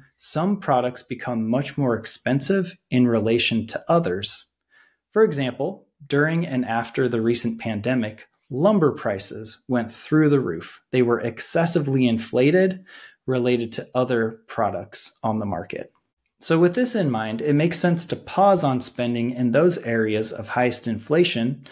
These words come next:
and wait for them to return to a more normal level of inflation in relation to the rest of the economy.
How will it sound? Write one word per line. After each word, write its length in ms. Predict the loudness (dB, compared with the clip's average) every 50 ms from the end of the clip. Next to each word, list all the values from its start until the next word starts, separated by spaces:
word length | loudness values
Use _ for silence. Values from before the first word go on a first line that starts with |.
| -20 -20 -20 _ _ _
and 200 | -4 -4 0 2
wait 420 | 2 2 2 2 0 -6 -8 -10 -12 _
for 140 | -10 -6 -2
them 180 | -2 0 -2 -2
to 100 | -2 -2
return 420 | -2 -2 -2 -2 0 2 2 2 2
to 180 | 0 -2 -4
a 60 | -2
more 300 | -2 0 0 2 2 0
normal 560 | 0 -2 -2 0 0 2 2 2 2 0 2 2
level 320 | 2 0 0 0 -4 -4
of 100 | -4 -4
inflation 720 | -6 -8 -8 -8 -6 -6 -4 -4 -4 -6 -8 -8 -10 -12 -14 _ -20 -20 -20 _ _ _
in 160 | 0 2 2
relation 480 | 2 0 0 0 -2 -2 -2 -6 -6 -8
to 100 | -8 -8
the 140 | -8 -8 -4
rest 480 | -2 -2 -2 -2 -2 -6 -8 -8 -8 _
of 200 | -4 -4 -4 -4
the 160 | -4 -4 -4
economy. 640 | -4 -4 -4 -4 -4 -4 -6 -10 -12 -14 -14 -14 -16